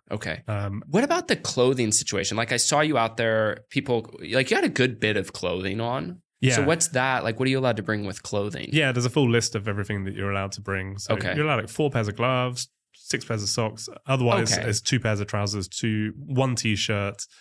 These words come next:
Speaker 2: um,
Speaker 1: Okay.
Speaker 2: Yeah, like, you're allowed
Speaker 1: So
Speaker 2: some
Speaker 1: you're allowed
Speaker 2: really
Speaker 1: s-, a
Speaker 2: good
Speaker 1: decent amount of
Speaker 2: Again, like, I had this serious equipment that I never, I used it for sleeping on, and I never actually had to, like, wear it in anger to, to keep warm, which I was also like, I really wanted to
Speaker 1: Yeah,
Speaker 2: hunk-,
Speaker 1: you never
Speaker 2: hunker
Speaker 1: got to
Speaker 2: down.
Speaker 1: get to the cold.
Speaker 2: I've got these ridiculous wool dungarees that, what am I gonna do with them now?
Speaker 1: Wow.
Speaker 2: <laughs>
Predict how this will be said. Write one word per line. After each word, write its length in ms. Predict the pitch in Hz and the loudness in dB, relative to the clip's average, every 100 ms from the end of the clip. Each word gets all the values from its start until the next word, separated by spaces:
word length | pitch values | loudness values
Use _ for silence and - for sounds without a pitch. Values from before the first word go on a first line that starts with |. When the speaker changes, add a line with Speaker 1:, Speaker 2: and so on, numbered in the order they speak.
| - - _ - | -20 -20 _ -2
Speaker 2:
um, 460 | 101 98 101 98 | 0 0 -2 -2
Speaker 1:
Okay. 320 | 98 95 98 98 - _ - | -4 -4 -6 -10 -20 _ -2
Speaker 2:
Yeah, 240 | 147 85 - | -2 -2 -8
like, 300 | - 101 - _ | -14 -14 -14 _
you're 260 | - 165 156 | -12 -6 -2
allowed 180 | 156 139 | 0 2
Speaker 1:
So 80 | 123 | 4
Speaker 2:
some 80 | 156 | 4
Speaker 1:
you're 80 | |
allowed 140 | 160 160 127 | 6 4 4
Speaker 2:
really 40 | |
Speaker 1:
s-, 140 | 104 | 0
a 120 | - 120 | 0 2
Speaker 2:
good 100 | 117 | 4
Speaker 1:
decent 400 | 113 - 110 104 | 4 2 0 -2
amount 360 | 104 101 98 | -2 -2 -2
of 200 | 98 98 - | -4 -8 -4
Speaker 2:
Again, 240 | 143 175 143 | -2 0 0
like, 200 | 107 - | 0 -2
I 80 | 151 | -2
had 100 | 147 | 0
this 140 | 139 | 2
serious 580 | - - 175 160 143 - - | 4 2 0 0 0 0 -2
equipment 600 | 147 175 135 123 107 - | 0 2 2 -2 -4 -4
that 120 | 131 | -2
I 60 | 127 | 2
never, 360 | 135 139 127 | 2 2 0
I 60 | 131 | 2
used 300 | 139 165 - | 4 2 2
it 80 | 117 | 0
for 160 | 123 | 0
sleeping 480 | 113 - 180 185 120 | 2 2 0 0 0
on, 140 | 107 | 0
and 140 | 110 113 | 0 0
I 60 | |
never 380 | 123 139 135 123 | 2 2 0 0
actually 280 | 113 117 123 | -2 -2 -2
had 120 | 113 | -2
to, 100 | 113 | -2
like, 140 | 113 110 | -4 -2
wear 260 | 117 117 | 0 0
it 100 | 113 | 0
in 80 | 113 | 0
anger 360 | 113 117 110 107 | 0 -2 -2 -4
to, 340 | 110 113 104 | -6 -6 -6
to 140 | 107 131 | -6 -8
keep 180 | 113 110 | -6 -4
warm, 300 | 120 113 104 | -2 -2 -6
which 180 | - 110 | -10 -6
I 60 | |
was 120 | 104 107 | -6 -4
also 220 | 113 113 | -6 -4
like, 160 | 104 104 | -6 -6
I 60 | 117 | -6
really 200 | 113 113 | -4 -2
wanted 180 | 110 107 | -4 -4
to 60 | 131 | 0
Speaker 1:
Yeah, 60 | |
Speaker 2:
hunk-, 120 | 170 | 2
Speaker 1:
you 60 | 135 | 2
never 180 | 131 135 | 2 0
Speaker 2:
hunker 160 | 131 120 | 0 0
Speaker 1:
got 80 | 117 | 0
to 40 | |
Speaker 2:
down. 60 | 107 | -2
Speaker 1:
get 140 | 120 | -4
to 100 | - | -4
the 120 | 120 104 | -4 -6
cold. 560 | - - 101 104 135 | -8 -8 -6 -6 -2
Speaker 2:
I've 80 | 139 | 0
got 140 | 160 139 | 2 2
these 160 | 131 | 2
ridiculous 600 | 139 143 143 - 127 - | 2 2 -2 0 -2 0
wool 260 | 135 139 123 | 4 4 4
dungarees 760 | 117 120 113 120 131 110 95 | 2 0 0 0 2 0 -2
that, 140 | 113 107 | -4 -4
what 120 | 120 | -4
am 60 | 123 | -4
I 60 | |
gonna 140 | 123 117 | -2 -2
do 180 | 139 | -2
with 120 | 131 110 | -2 -4
them 120 | 98 | -6
now? 200 | 98 101 | -6 -6
Speaker 1:
Wow. 540 | 98 104 104 98 90 | -2 0 0 0 -4
Speaker 2:
<laughs> 60 | - | -4